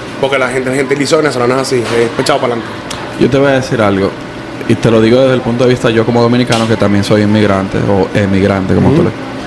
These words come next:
Speaker 2: yo creo que todo el que sale de su país sale buscando un mejor futuro, pero queriendo volver después de un tiempo.
Speaker 1: Es así.
Speaker 2: Esperando de que las cosas mejoren, esperando de que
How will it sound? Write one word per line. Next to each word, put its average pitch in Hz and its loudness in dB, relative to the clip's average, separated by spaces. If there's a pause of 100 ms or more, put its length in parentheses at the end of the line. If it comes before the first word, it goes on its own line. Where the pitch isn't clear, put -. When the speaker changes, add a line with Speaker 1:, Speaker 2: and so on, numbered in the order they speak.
(1300)
Speaker 2:
yo 123 2
creo 147 4
que 139 0
todo 135 2
el 147 0
que 147 -2
sale 131 2
de 123 4
su 120 -2
país 113 0 (600)
sale 113 2 (540)
buscando 117 2
un 131 2
mejor 135 2
futuro, 151 2 (180)
pero 107 2
queriendo 107 2
volver 113 2 (540)
después 104 0
de 104 0
un 101 0
tiempo. 101 0
Speaker 1:
Es 120 -2
así. 123 -2 (440)
Speaker 2:
Esperando 107 0
de 120 2
que 110 2
las 107 0
cosas 110 -2
mejoren, 120 2
esperando 107 2
de 107 2
que 104 0